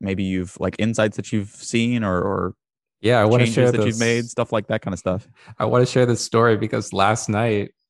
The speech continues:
Speaker 2: we got a opportunity in the wild to practice what we've learned.
Speaker 1: Oh, cool.
Speaker 2: And
Speaker 1: Okay.
Speaker 2: it was, like, it was literally a miracle. Like, we've never handled this situation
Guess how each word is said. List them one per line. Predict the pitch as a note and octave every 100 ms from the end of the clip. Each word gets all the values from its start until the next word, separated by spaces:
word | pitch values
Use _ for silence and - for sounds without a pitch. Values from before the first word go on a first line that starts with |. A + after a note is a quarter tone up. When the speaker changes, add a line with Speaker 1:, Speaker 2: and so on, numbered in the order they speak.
| _ _ _ _ _ _ _ _
Speaker 2:
we | A2 F#2+ F#2
got | F#2 G2 G2+ G#2+
a | G#2 G2 G2 B2 _ _ _ -
opportunity | A2+ A2+ - C#3 C#3 G#2 A2 B2+ _ -
in | A#2
the | B2
wild | A#2 B2+ A#2 G#2 A2+
to | -
practice | - A2+ G#2+ A#2+ -
what | G#2 -
we've | D#3 D#3 B2
learned. | A#2 B2+ A#2 A2 - _ _ _ _
Speaker 1:
Oh, | A#2 A#2
cool. | B2+ A2
Speaker 2:
And | F2
Speaker 1:
Okay. | G#2+ A2 A2+ - _ _ _
Speaker 2:
it | B2+ B2 -
was, | C3 A#2+ - - _ _ -
like, | G2+ - _ _ F#3+
it |
was | G3+ -
literally | G#2+ B2+ F#3+ E3+ A2+
a |
miracle. | F2 F2 F2 D#2 D2+ G2 C3+ - _ _ _ -
Like, | A#2+ -
we've | B2+ E3 C3+
never | G#2+ G2 A2 A#2+ B2+ B2+ B2
handled | - G2 G2+ G2+ F#2+
this | F#2
situation | A2+ G#2 F#2 F2+ F#2 F#2 F2 F#2+